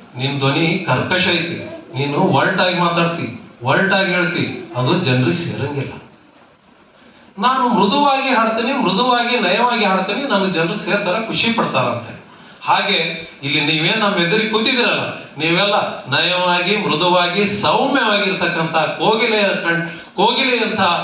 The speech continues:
ಜೀವಿಗಳು" ಅಂತ ಹೇಳಿ ನಾ ಈ ಸಂದರ್ಭದಲ್ಲಿ ಹೇಳ್ತಾ ಇದ್ದೇನೆ. ಆ ಕೋಗಿಲೆಗಳಾಗೆ ಮೃದುವಾಗಿ ಇರೋಣ. ಇದೇ ಶಿಕ್ಷಣವನ್ನ ನಮ್ಮ ಮುಂದಿನ ಮಕ್ಕಳಿಗೂ ಕೂಡ ಮೃದುವಾದ, ಸೌಮ್ಯವಾದ ವರ್ತನೆಯ ಒಂದು ಶಿಕ್ಷಣವನ್ನ ಅವರಿಗೆ ಕೊಡೋಣ ಅಂತ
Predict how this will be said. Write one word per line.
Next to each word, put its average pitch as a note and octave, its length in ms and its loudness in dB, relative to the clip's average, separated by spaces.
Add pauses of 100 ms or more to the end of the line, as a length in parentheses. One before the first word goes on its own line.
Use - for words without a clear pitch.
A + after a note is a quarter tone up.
(200)
ಜೀವಿಗಳು" A3+ 540 2
ಅಂತ - 180 0
ಹೇಳಿ E3+ 560 0
ನಾ D3 120 2
ಈ C#3+ 60 0
ಸಂದರ್ಭದಲ್ಲಿ D#3 500 -2
ಹೇಳ್ತಾ D3 240 2
ಇದ್ದೇನೆ. G#3 600 -2
ಆ B2+ 200 2
ಕೋಗಿಲೆಗಳಾಗೆ G#3+ 1200 0
ಮೃದುವಾಗಿ F#3+ 500 2
ಇರೋಣ. - 180 0
ಇದೇ B3+ 380 0
ಶಿಕ್ಷಣವನ್ನ G3+ 520 0 (460)
ನಮ್ಮ C#3 220 0
ಮುಂದಿನ D#3+ 280 0
ಮಕ್ಕಳಿಗೂ D3 640 0
ಕೂಡ F#3+ 140 2 (460)
ಮೃದುವಾದ, D#3 520 2
ಸೌಮ್ಯವಾದ E3 580 0
ವರ್ತನೆಯ C#3 500 0
ಒಂದು D3 200 -2
ಶಿಕ್ಷಣವನ್ನ C3+ 520 -2 (480)
ಅವರಿಗೆ B2+ 340 0
ಕೊಡೋಣ D3 280 2
ಅಂತ C#3 240 0